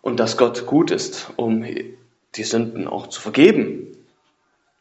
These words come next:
sondern er hat zusätzlich zu dem auch verkündigt, dass nach ihm jemand kommt,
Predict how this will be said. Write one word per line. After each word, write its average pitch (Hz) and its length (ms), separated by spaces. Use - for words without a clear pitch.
sondern 151 640
er 120 120
hat 120 200
zusätzlich 147 500
zu 123 120
dem 110 420
auch 113 380
verkündigt, 139 800
dass 131 180
nach 151 380
ihm 180 180
jemand 120 380
kommt, 113 420